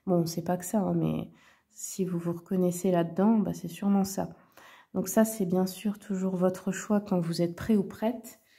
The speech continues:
mais on dirait bien qu'il y a une, un sort, une sorte d'appel de votre âme là, parce que ça devient trop, euh, bah,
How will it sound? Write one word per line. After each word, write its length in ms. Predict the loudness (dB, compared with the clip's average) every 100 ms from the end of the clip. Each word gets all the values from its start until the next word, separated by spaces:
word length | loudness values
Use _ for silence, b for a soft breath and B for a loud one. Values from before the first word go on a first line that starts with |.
| b b b
mais 220 | -2 2 4
on 100 | 4
dirait 280 | 4 4
bien 180 | 6 6
qu'il 240 | 4 0 0
y 40 |
a 200 | 2 2
une, 260 | 2 2 0 -4 -8
un 80 | -8
sort, 300 | -4 -6 -4
une 140 | -6
sorte 300 | -2 -2 0
d'appel 340 | 0 2 2 2
de 100 | 2
votre 340 | 2 0 0
âme 180 | 0 2
là, 140 | 2 0
parce 260 | -2 -6
que 140 | -10 -8
ça 180 | -4
devient 360 | -2 -2 0 -2
trop, 360 | -4 0 2 4
euh, 180 | 2 2 0 -2 -6 _ _ _ _ _ _ _ -20 -20 _ _ _ _ _ _ _ _ _ _ _
bah, 160 | -6